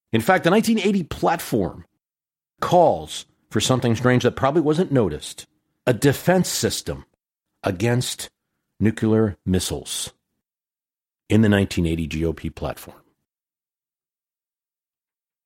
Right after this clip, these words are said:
So it could be said Reagan was just acting to fulfill his political promise when he pursued the issue in meetings with national security advisors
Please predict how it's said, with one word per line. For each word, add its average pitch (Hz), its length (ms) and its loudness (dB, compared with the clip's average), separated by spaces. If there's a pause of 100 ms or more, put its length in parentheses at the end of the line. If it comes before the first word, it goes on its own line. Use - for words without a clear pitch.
(2500)
So 269 160 0
it 165 120 -6
could 240 160 0
be 139 160 2
said 160 260 4
Reagan 147 360 4
was 143 140 2
just 151 260 2
acting 143 340 0
to 147 80 0
fulfill 156 320 0
his 156 100 2
political 185 480 2
promise - 720 -2 (600)
when 113 180 4
he 117 180 2
pursued 131 800 4
the 117 200 -2
issue 90 580 0 (280)
in 101 200 4
meetings 98 360 2
with 87 140 0
national 87 300 0
security 87 480 0
advisors 82 920 -2